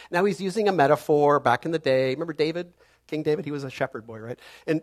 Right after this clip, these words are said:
I don't know. I, some people have these pictures in their minds of what shepherds, shepherds do. Mostly what they do is, you know, they, they lie under a tree to get shade in the day,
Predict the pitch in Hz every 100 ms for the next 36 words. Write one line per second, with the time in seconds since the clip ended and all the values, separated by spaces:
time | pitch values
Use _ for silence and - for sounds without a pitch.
0 | - 220 220 131 - 208 196 - _ -
1 | 247 247 180 175 170 165 147 - 170 -
2 | 143 127 123 131 131 120 113 131 _ -
3 | 135 131 117 - 151 123 104 - 101 -
4 | _ _ _ _ _ - 165 180 196 190
5 | 165 151 156 147 147 143 131 120 - _
6 | 131 123 123 131 151 165 151 151 143 -
7 | 123 110 - 156 185 143 131 135 - -
8 | 151 156 143 120 117 139 120 107 120